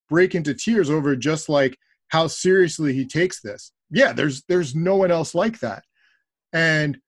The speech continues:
you know, even going back, the one thing that, like, I still cringe at, they, during the clip of him getting beat up, there's one where he goes in for a dunk against the Bullets, and Jeff Ruland just takes him out of the air and lays him out.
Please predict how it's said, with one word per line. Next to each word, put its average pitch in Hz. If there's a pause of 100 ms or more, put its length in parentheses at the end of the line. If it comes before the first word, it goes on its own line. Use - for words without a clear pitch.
(480)
you 151
know, 156
even 196
going 160
back, 160
the 147
one 151
thing 151
that, 135
like, 127 (500)
I 139
still 175
cringe 143
at, 127
they, 143 (300)
during 165
the 135
clip 175
of 135
him 147
getting 135
beat 139
up, 147 (600)
there's 143
one 156
where 143
he 147
goes 170
in 175
for 151
a 131
dunk 147
against 127
the 131
Bullets, 131 (520)
and 151
Jeff 185
Ruland 147
just 127 (420)
takes 196
him 151
out 131
of 123
the 120
air 139
and 107
lays 143
him 120
out. 131